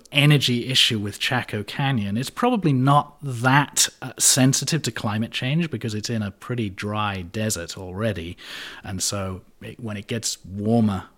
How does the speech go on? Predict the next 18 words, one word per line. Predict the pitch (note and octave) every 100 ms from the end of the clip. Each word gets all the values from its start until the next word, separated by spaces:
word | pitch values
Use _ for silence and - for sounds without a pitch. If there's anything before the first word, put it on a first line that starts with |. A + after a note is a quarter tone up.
| -
and | G#2 F#2+
drier, | G#2 A2+ G#2+ F2+ G2+ - _ _
there | D3
probably | D3 A3 F3
w-, | C#3+
there | D3+ G3
will | A3 G#3+
be | D3+
impacts, | C3+ B2+ C#3+ C#3+
but | C3+
probably | - C#3+ C3+
not | A#2+ A2+
huge. | - A2+ G#2+ G#2
Chaco | - F3+ - D3+
Canyon | - D3+ C#3 A2+
has | B2 A#2
these | B2+ A2+
incredible, | A#2 - C#3 B2+ A#2 A2